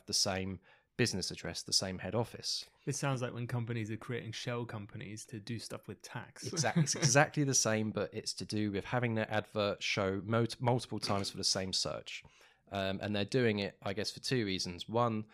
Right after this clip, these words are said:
Speaker 1: is they want a monopoly for certain keywords. They only want, they want to take a-, as, up as much of Google's premium advertising space as possible. Um, they want to, I guess, more effectively control their cost per click. Um,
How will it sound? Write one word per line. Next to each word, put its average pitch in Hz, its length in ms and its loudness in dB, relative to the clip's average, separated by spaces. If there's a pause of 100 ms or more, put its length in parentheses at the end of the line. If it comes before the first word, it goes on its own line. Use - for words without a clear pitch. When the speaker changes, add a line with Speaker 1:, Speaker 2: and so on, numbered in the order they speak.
(280)
Speaker 1:
is 104 260 0
they 107 160 0
want 98 200 -4
a 110 40 -4
monopoly 104 640 0
for - 80 -12
certain 95 360 0
keywords. 104 760 0
They 110 320 4
only 107 320 2
want, 98 300 -4
they 127 140 4
want 113 240 0
to - 100 -10
take 113 300 -2
a-, 107 80 -6 (100)
as, 104 180 0 (120)
up 110 160 0
as 101 100 -2
much 120 600 2 (500)
of 101 280 -2 (280)
Google's 110 520 0
premium 117 460 2
advertising 101 520 0
space 92 340 -2
as - 80 -6
possible. 123 560 -2 (600)
Um, 95 460 -2 (260)
they 110 120 4
want 107 220 2
to, 113 140 0
I 98 140 2
guess, - 280 0
more 104 220 4
effectively 98 500 -2
control 98 460 0
their 92 160 0
cost - 280 -4
per - 80 -12
click. - 440 -6 (760)
Um, 104 460 -2